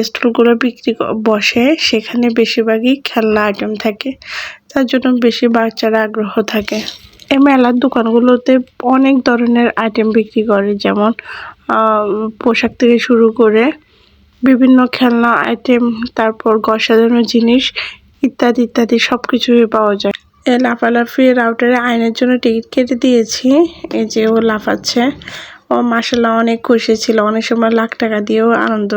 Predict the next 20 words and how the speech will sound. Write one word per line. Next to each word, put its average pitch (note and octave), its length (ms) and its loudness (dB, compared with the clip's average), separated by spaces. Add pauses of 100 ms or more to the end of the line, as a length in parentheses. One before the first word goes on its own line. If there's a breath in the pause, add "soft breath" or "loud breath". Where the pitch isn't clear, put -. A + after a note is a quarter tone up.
(100)
বা G#3 240 -2
খুশিগুলো A3 560 -2
পাওয়া G#3+ 300 0
যায় G3 240 -6
না। G#3+ 80 -6 (840 loud breath)
তো - 120 0
পাশেই B3 420 0
দোকান A#3+ 340 0
ছিল, B3 280 -2 (340)
আমি A#3 220 -2
দেখছিলাম A#3 560 0
খেলনাগুলো A3+ 760 0
কেমন, G#3+ 380 0 (640 loud breath)
আর G#3 220 0 (260)
আয়নের G#3 380 -2
জন্য A3 260 0
কোন A#3 240 0
খেলনাটা A3+ 440 0
কিনে A3+ 360 0
দেব G#3 180 0